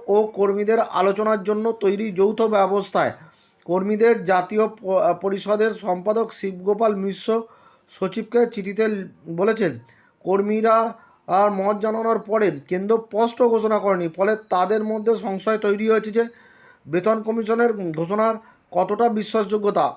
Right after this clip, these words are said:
অনেকে ভয় পাচ্ছেন এটি একটি, আ, আদৌ প্রশাসনিক পদক্ষেপ নাকি অন্য কিছু। সপ্তম বেতন কমিশন চালু হয় দু হাজার ষোলো সালের পয়লা জানুয়ারি, মেয়াদ শেষ দু হাজার পঁচিশ সালের একত্রিশে ডিসেম্বর।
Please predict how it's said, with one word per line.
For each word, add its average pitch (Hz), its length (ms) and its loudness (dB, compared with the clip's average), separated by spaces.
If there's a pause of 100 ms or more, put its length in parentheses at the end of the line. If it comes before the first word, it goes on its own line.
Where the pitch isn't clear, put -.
(160)
অনেকে 220 720 2 (1500)
ভয় 170 220 2
পাচ্ছেন 226 540 2 (380)
এটি 220 360 0
একটি, 214 500 0 (300)
আ, 170 260 2
আদৌ 185 360 2
প্রশাসনিক 202 640 -4
পদক্ষেপ 214 500 0
নাকি 190 400 -2
অন্য 220 420 -2
কিছু। 190 400 -6 (800)
সপ্তম 233 420 0
বেতন 214 380 2
কমিশন 214 480 0
চালু 208 320 4
হয় 214 220 4
দু 196 160 0
হাজার 220 240 4
ষোলো 214 320 0
সালের 226 240 4 (100)
পয়লা 214 300 4
জানুয়ারি, 208 500 0 (480)
মেয়াদ 196 420 2
শেষ 226 280 2
দু 202 160 -2
হাজার 214 220 4 (140)
পঁচিশ 202 360 -4
সালের 226 260 4
একত্রিশে 220 520 0
ডিসেম্বর। 208 540 0